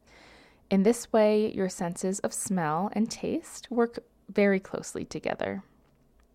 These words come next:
Without the olfactory sensory neurons,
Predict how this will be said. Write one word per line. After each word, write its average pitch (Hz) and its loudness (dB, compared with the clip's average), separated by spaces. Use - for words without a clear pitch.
Without 240 4
the 233 6
olfactory 208 2
sensory 208 0
neurons, 160 0